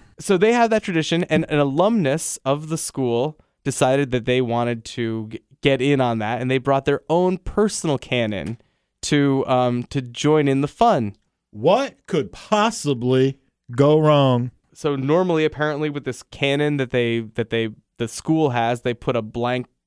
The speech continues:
Speaker 1: shell in, or I don't know how you have a blank with a whole cannon, but it doesn't fire anything. This guy had black powder that he made into a wad, apparently, shot it out into the field,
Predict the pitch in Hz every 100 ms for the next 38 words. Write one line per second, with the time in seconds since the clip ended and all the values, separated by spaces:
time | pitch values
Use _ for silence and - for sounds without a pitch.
0 | _ - - 127 127 131 131 104 160 226
1 | 175 143 131 135 117 110 123 135 123 -
2 | 120 107 123 - 131 123 110 110 120 113
3 | _ _ - 127 170 170 156 - 139 143
4 | 131 113 113 110 - _ - 190 226 226
5 | 190 151 139 135 117 127 131 143 147 -
6 | - 127 120 117 117 117 131 123 120 117
7 | _ _ _ - 123 151 147 143 135 113
8 | 101 113 120 156 175 214 233 _ _ -
9 | 208 214 214 233 233 _ _ _ _ -
10 | - - 190 226 214 190 190 170 170 156
11 | - 180 165 139 143